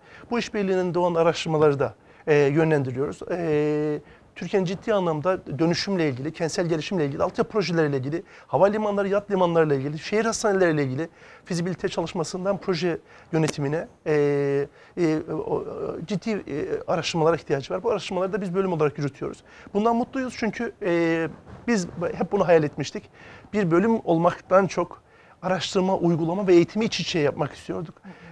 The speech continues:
Speaker 1: Ee, bunu da başardığımıza inanıyorum. Ee, bu fırsatı verdiğiniz için ayrıca size teşekkür ederim. Bugün huzurunuzda, e, bunları açıklama şansını, e, bulduğumuz için.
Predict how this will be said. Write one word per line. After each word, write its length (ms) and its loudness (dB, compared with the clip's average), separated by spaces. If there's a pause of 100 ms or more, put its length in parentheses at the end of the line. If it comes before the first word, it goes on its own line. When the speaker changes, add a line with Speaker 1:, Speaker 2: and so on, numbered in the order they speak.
Speaker 1:
Ee, 440 2
bunu 120 2
da 80 2
başardığımıza 600 4
inanıyorum. 440 2 (200)
Ee, 680 0 (220)
bu 60 -2
fırsatı 560 -4
verdiğiniz 380 2
için 140 -6
ayrıca 240 2
size 220 -2
teşekkür 360 -6
ederim. 220 0
Bugün 260 -4 (300)
huzurunuzda, 460 -4 (180)
e, 300 -6
bunları 180 2
açıklama 320 -2
şansını, 440 -2 (400)
e, 480 -4
bulduğumuz 340 -2
için. 200 -18